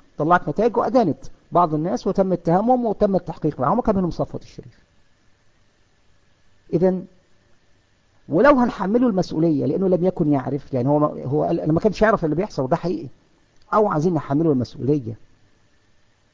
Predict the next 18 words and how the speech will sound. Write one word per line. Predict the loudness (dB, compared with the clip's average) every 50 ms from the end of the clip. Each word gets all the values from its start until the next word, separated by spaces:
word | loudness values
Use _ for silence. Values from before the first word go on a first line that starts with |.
| _ _ _ _ _ -20 _ _ _ _ _ _ _ _ _ _ _ -4
آه، | -2 0
نقول | 2 4 4 6 6
إن | 6 6
هو | 6 6 6
عمل | 6 6 4 4 2
كده، | 2 4 4 4 6
وأنا | 4 4 2
طبعا | 2 2 2 2 2 0 -2 -4 -6 -8
يعني | -8 -8 -8 -8 -6 -6 -6 -4
أنا | -4 -4
ضد | -4 -4 -2 -2 0
ده | 2 2 2
تماما، | 2 2 2 2 2
ولا، | 2 2 0 0
وغير | 0 0 2 2 2 2
مقتنع | 0 0 -2 -4 -2 -2 -2
بيه | -4 -4 -6
إطلاقا، | -6 -8 -4 -4 -4 -4 -6 -6 -6 -4 -4 -6